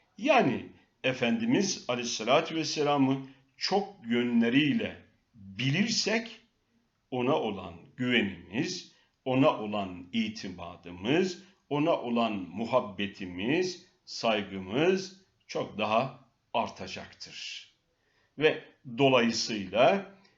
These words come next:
Peygamberimiz Aleyhisselatü Vesselam'ı tanıdıkça onu sevecek, onu sevdikçe ona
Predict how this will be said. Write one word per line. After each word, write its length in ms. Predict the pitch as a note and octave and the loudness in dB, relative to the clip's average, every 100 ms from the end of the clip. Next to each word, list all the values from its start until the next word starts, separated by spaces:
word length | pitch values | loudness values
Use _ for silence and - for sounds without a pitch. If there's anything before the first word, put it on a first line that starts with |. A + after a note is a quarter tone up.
| _ | _
Peygamberimiz 880 | C#3+ C#3+ D3 C#3+ C#3+ D3+ E3+ G3 - | -2 0 2 0 0 -2 -2 -2 -4
Aleyhisselatü 640 | C#3 B2+ B2 C3 D3 - A2+ | -4 -4 -4 0 0 0 -4
Vesselam'ı 840 | G2+ - G#2+ A2 A2 D3 G3+ - - _ _ | -6 -4 -2 -2 2 4 4 2 -10 _ _
tanıdıkça 1080 | - A#2 B2 C3 A#3 - - G3 A3+ A#3 - _ _ _ | -4 -2 -2 0 -2 -2 -2 4 4 4 -4 _ _ _
onu 340 | A#2+ A2 F#2 | -4 -4 -4
sevecek, 760 | - - G2+ A2 A#2 F#3 G#3 - - _ _ | -10 -6 -4 -4 -2 0 -2 -4 -18 _ _
onu 400 | B2+ C3+ C3 F#2 - | 0 2 2 0 -12
sevdikçe 1040 | - - G2+ E2+ F2 F#3 - - G#3 G#3+ - - _ - | -14 -8 -6 -6 -4 -4 -4 0 2 2 -4 -18 _ -4
ona 440 | B2+ A#2 F#2 - | 0 0 -2 -6